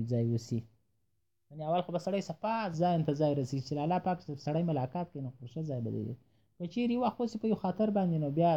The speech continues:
زور پر چا باندې، نو یو وخت نسي راوړای شي، نو ولې دی کړي دي؟ ځکه چې بیا خو د العیاذ بالله د الله پر خ-، د رسول پر خبرو اعتراضات راځي. نو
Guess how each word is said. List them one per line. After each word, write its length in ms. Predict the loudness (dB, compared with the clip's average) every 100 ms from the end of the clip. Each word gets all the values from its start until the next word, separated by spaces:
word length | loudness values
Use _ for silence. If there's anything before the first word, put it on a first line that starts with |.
| 2 -2 2
زور 180 | 2 2
پر 60 | -2
چا 80 | 0 2
باندې، 220 | 2 0
نو 60 | 0 0
یو 60 |
وخت 160 | 0 0
نسي 260 | -2 0 0
راوړای 260 | 2 2 2
شي، 60 | 2
نو 60 | 2
ولې 200 | 2 0
دی 80 | 0 -2
کړي 120 | -6
دي؟ 60 | -6 -12 _ -8
ځکه 160 | -8 -6
چې 60 | 0
بیا 100 | 0
خو 80 | 2
د 60 |
العیاذ 600 | 0 2 2 6 6 6
بالله 180 | 2 2
د 80 | 4 4
الله 140 | 2 0
پر 60 | -10
خ-، 180 | -6 0
د 0 | 0
رسول 200 | 2 -2
پر 140 | -2 -4
خبرو 240 | -2 -2
اعتراضات 580 | -2 -2 -2 0 0 -2
راځي. 240 | -8 -6
نو 60 | -10